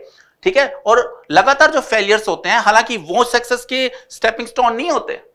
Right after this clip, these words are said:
st-, स्टोन्स नहीं होते, ये कहना चाह रहा है, स्टोन ही आएगा, ठीक है ना। ये खुद ने इसने, ए, स्टेपिंग स्टोन ही होगा, स्टेपिंग स्टोन्स नहीं होगा, ठीक है ना। नेक्स्ट हम बात करते हैं,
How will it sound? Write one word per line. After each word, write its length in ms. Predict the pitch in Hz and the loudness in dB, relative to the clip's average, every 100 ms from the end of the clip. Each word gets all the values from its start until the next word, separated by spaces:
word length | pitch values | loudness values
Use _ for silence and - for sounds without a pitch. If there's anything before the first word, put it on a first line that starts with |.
| - | -20
st-, 320 | - 202 - | -8 -8 -8
स्टोन्स 420 | - 226 233 214 | 0 2 2 -2
नहीं 140 | 247 302 | -6 -4
होते, 220 | - 156 | -2 -2
ये 100 | 185 | 0
कहना 180 | 170 135 | 0 0
चाह 140 | 113 | 0
रहा 100 | 117 | -2
है, 220 | - - | -4 -20
स्टोन 400 | - - 208 202 | -8 0 4 4
ही 140 | 202 208 | 2 0
आएगा, 460 | 147 110 104 92 _ _ | 2 0 -4 -10 _ _
ठीक 140 | 196 | -10
है 60 | 339 | 0
ना। 360 | 381 - - _ | 0 0 -6 _
ये 80 | 185 | -2
खुद 220 | 190 196 | 0 -2
ने 100 | 214 | -2
इसने, 260 | 220 220 202 | -6 -2 -2
ए, 540 | 202 - - 170 - - _ | -2 -6 -6 -6 -8 -14 _
स्टेपिंग 340 | - 170 214 208 | -2 -2 -2 -10
स्टोन 400 | - 190 226 254 _ _ _ _ | -6 -2 -2 -4 _ _ _ _
ही 100 | - | -8
होगा, 320 | 190 180 151 233 | -4 -2 2 0
स्टेपिंग 380 | - 175 185 | 0 -6 -6
स्टोन्स 380 | 185 - 180 196 | -8 -2 -2 -4
नहीं 200 | 143 175 | -8 -6
होगा, 240 | 165 110 - - - - | -4 -2 -2 -4 -20 -14
ठीक 140 | - 202 | -8 -6
है 40 | |
ना। 120 | 311 - _ _ - - - - - _ _ _ _ _ _ _ _ _ - - - - 123 | -6 -8 _ _ -18 -16 -14 -16 -20 _ _ _ _ _ _ _ _ _ -20 -20 -20 -12 0
नेक्स्ट 300 | 185 208 254 | 0 2 0
हम 100 | 208 | 6
बात 220 | 185 180 | 6 6
करते 260 | 185 - | -2 -4
हैं, 140 | 180 | -6